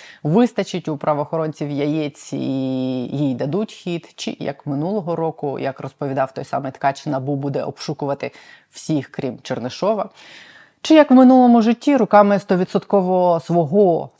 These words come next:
новопризначеного генпрокурора Чернишова відмажуть, як Венедіктова колись відмазала через Печерський суд Татарова, забравши справу в набу? Будемо бачити найближчими днями. Я ще раз підсумую все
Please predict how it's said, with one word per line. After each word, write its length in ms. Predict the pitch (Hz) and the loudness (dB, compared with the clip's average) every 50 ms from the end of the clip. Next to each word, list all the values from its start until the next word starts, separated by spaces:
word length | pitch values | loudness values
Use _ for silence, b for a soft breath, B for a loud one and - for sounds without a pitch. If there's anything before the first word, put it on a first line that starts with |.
| _ _ _ | _ _ _
новопризначеного 1200 | - 156 156 147 139 139 - - 151 131 151 147 139 135 - 147 135 131 127 120 135 135 131 127 131 | -2 0 0 2 0 0 -2 -2 -4 -2 0 -2 -2 -2 -2 -6 -6 -6 -6 -6 -6 -4 -4 -4 -4
генпрокурора 1000 | 139 143 151 143 143 - 143 - - 139 160 196 247 240 220 170 160 156 139 - - | -4 -4 -4 -4 -6 -6 -8 -8 -6 -4 -2 -2 0 2 2 2 2 2 0 -4 -6
Чернишова 540 | - 160 143 135 147 - - 170 160 160 143 | -8 -6 -6 -6 -6 -6 -4 -4 -4 -4 -4
відмажуть, 560 | 135 131 139 143 156 190 196 - 151 - - | -4 -4 -4 -2 -2 -2 -4 -6 -8 -8 -6
як 180 | 180 180 - 143 | -8 -8 -6 -6
Венедіктова 600 | 139 139 135 135 147 147 - - 160 143 135 131 | -4 -4 -4 -4 -6 -8 -8 -10 -8 -8 -8 -8
колись 460 | - - 135 135 147 143 - - - | -8 -8 -8 -6 -8 -8 -10 -14 -16
відмазала 760 | - 127 143 123 139 139 139 151 - 143 139 139 127 127 123 - - | -10 -10 -8 -6 -4 -4 -4 -4 -6 -8 -8 -6 -8 -8 -10 -14 -14
через 220 | - 147 131 - | -12 -10 -10 -10
Печерський 540 | - 135 131 - 135 127 - - - 135 135 | -12 -14 -12 -12 -12 -14 -12 -12 -10 -10 -10
суд 260 | - - 139 - - - _ | -10 -12 -14 -14 -16 -20 _
Татарова, 520 | - 147 135 - 135 135 131 120 - - - - _ _ _ - | -12 -12 -8 -6 -6 -6 -6 -6 -10 -12 -18 -20 _ _ _ -12
забравши 440 | - 143 135 123 135 - - 147 | -8 -8 -8 -8 -8 -10 -12 -16
справу 340 | 139 - - 131 131 123 123 | -16 -8 -6 -6 -6 -6 -8
в 120 | 120 - 131 | -8 -6 -4
набу? 280 | 135 131 120 143 - _ _ B B B B B B B B B B B B - | -4 -4 -6 -8 -12 _ _ B B B B B B B B B B B B -2
Будемо 280 | 214 254 262 254 220 | 0 0 2 0 0
бачити 380 | 139 147 165 - - - 180 160 | 0 0 -2 -2 -4 -8 -8 -6
найближчими 580 | 160 147 120 127 147 143 - - 139 143 143 - | -6 -6 -6 -6 -8 -8 -10 -10 -10 -10 -10 -8
днями. 340 | - 127 123 127 87 - - b b b b b - | -8 -8 -8 -8 -10 -12 -16 b b b b b 4
Я 220 | 220 294 - - - _ _ - | 6 6 6 4 0 _ _ -14
ще 280 | - - - 175 196 | -10 -6 -2 0 2
раз 200 | 208 214 - - | 2 0 -2 -4
підсумую 720 | _ - 165 - - 170 165 165 175 175 170 160 160 160 - | _ -8 -8 -6 -4 -4 -2 -2 0 0 -2 -2 -4 -8 -12
все 380 | - - - 147 139 143 147 | -16 -10 -6 -6 -6 -6 -8